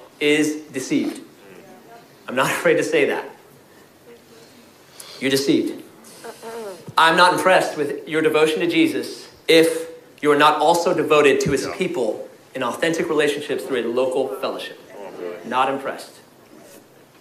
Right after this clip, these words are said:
Speaker 1: See, Jesus didn't make a disciple.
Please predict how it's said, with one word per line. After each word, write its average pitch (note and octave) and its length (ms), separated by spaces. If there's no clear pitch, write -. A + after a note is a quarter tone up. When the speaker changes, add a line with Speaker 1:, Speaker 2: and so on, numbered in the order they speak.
Speaker 1:
See, - 180
Jesus D#3+ 300
didn't C#3 180
make C#3+ 300
a C#3+ 160
disciple. B2+ 680